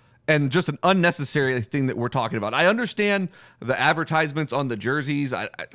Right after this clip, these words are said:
I don't really love that, but, I mean, it's in every other sport. It's not a huge deal. It's not gonna be like, you know, some of these, like, Euro soccer leagues that are just, like, covered in advertisements. So, like, I don't really care about that, but it's,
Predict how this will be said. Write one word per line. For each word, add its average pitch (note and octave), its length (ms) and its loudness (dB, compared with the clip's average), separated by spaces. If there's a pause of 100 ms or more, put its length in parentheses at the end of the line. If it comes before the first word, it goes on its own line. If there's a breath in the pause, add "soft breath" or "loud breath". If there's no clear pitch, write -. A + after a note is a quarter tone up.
(240)
I C3+ 40 -4
don't C#3+ 100 -2
really F3+ 180 2
love C#3 320 0
that, E3 240 4
but, C3 100 0
I C3 40 0
mean, C3 160 -2
it's D#3 180 -6
in D#3 80 -2
every D3+ 200 0
other C#3+ 140 -2
sport. C3 400 -6
It's - 140 -14
not B2 160 -2
a C3 40 -4
huge A#2 280 -6
deal. A2 400 -4 (380 soft breath)
It's - 160 -8
not C#3 160 0
gonna C#3 160 -2
be B2+ 220 -2
like, A#2+ 340 -2
you B2 100 -8
know, A2 120 -2
some A#2 180 -4
of A2 60 -4
these, A2 180 -2
like, A2+ 160 -2
Euro A#2 240 0
soccer A#2+ 380 -2
leagues A2+ 260 -4
that A2 100 -4
are G#2 80 -6
just, G2+ 220 -8
like, G#2 260 -8
covered B2 360 -2
in A#2 100 -4
advertisements. F#2+ 840 -8 (300 soft breath)
So, - 100 -2
like, - 140 2
I - 20 -2
don't G3 100 2
really G3 140 0
care - 180 -2
about D#3 240 0
that, C3 380 0
but C#3+ 160 -2
it's, - 340 -6